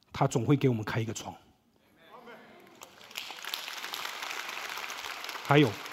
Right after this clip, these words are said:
还有，亲爱的弟兄姐妹，不要把B S F看得很重要，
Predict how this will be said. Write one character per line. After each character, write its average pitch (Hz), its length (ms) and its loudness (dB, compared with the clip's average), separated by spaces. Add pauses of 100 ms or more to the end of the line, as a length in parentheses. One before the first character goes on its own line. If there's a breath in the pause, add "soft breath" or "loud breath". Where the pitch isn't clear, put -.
(140)
还 135 140 6
有， 127 80 8 (160)
亲 - 160 2
爱 - 20 4
的 - 0 -
弟 131 100 2
兄 131 80 4
姐 123 120 0
妹， 101 60 -8 (920 soft breath)
不 160 120 8
要 170 100 12
把 - 160 8
B 143 160 6
S 135 220 6
F 131 100 2
看 - 180 -2
得 120 60 0
很 104 140 -2
重 107 180 -8
要， - 140 -12